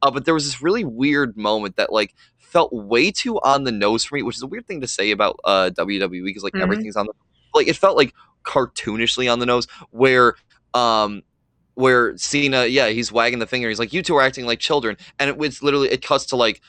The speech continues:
Speaker 1: Punk and McMahon, like, like, pointing at each other, like,
Speaker 2: Oh, yeah,
Speaker 1: "What are
Speaker 2: they
Speaker 1: you saying?"
Speaker 2: pointing at each other, like, "He started it."
Speaker 1: Yeah, no. That
Speaker 2: Like,
Speaker 1: was,
Speaker 2: kinda like
Speaker 1: that, I was like, "That's a,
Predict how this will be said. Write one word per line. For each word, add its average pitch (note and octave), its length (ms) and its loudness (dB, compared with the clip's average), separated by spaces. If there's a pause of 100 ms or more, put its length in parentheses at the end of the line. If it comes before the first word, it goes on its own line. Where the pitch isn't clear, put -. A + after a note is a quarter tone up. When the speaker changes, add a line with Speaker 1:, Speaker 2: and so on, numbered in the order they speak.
(200)
Speaker 1:
Punk C#3 260 -2
and B2 120 0
McMahon, G#2+ 440 -2
like, G2 240 -6 (160)
like, A2+ 220 0
pointing A2 320 -6
at G#2 60 -4
each G#2 160 -6
other, G#2+ 80 -2
like, A2+ 160 6
Speaker 2:
Oh, D4 40 10
yeah, - 40 10
Speaker 1:
"What - 80 8
are - 40 6
Speaker 2:
they - 60 8
Speaker 1:
you - 60 6
saying?" - 200 6
Speaker 2:
pointing D4 220 4
at A#3 60 0
each A3+ 60 -4
other, C#4 120 8
like, B3 200 6
"He D#4 180 6
started A#3+ 560 2
it." F3+ 180 -4 (440)
Speaker 1:
Yeah, D#3+ 80 2 (120)
no. C#3 300 2 (200)
That F3 100 6
Speaker 2:
Like, G3 80 6
Speaker 1:
was, G3 80 -6
Speaker 2:
kinda G3+ 180 -2
like F#3 180 0
Speaker 1:
that, F3 60 4
I F3 160 2
was - 80 -2 (420)
like, - 100 -12
"That's G#3+ 320 -2
a, G2+ 420 -2